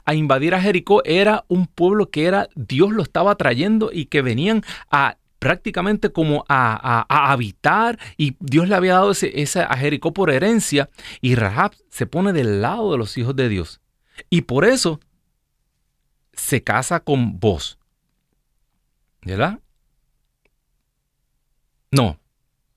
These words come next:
Rahab fue la madre de Boz, ¿verdad? Se casa con el hombre de Dios, con Salmón, exacto. Se casa con él. Eh, pero también, eh, otra mujer que había tenido problemas.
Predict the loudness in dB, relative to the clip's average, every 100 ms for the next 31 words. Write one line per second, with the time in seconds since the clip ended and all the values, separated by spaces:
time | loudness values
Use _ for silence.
0 | _ _ _ _ -2 0 0 0 0 0
1 | 2 2 0 -2 -2 -2 -6 -4 -4 -4
2 | -2 -2 -2 -4 -2 -4 -6 _ -2 2
3 | 4 4 2 0 0 2 0 -2 -8 -4
4 | -2 0 2 2 0 -4 -2 -2 -4 -20
5 | _ _ _ -4 -2 -2 0 0 0 -4
6 | _ _ -2 -2 -4 _ 2 4 2 -2
7 | _ _ -2 -2 0 2 2 2 -2 _
8 | _ _ _ _ _ _ _ _ _ _
9 | _ _ _ _ -18 -16 -12 -10 -6 -6
10 | -2 -2 -2 -2 -4 -4 -4 -4 -4 -2
11 | -2 -2 -2 -6 -14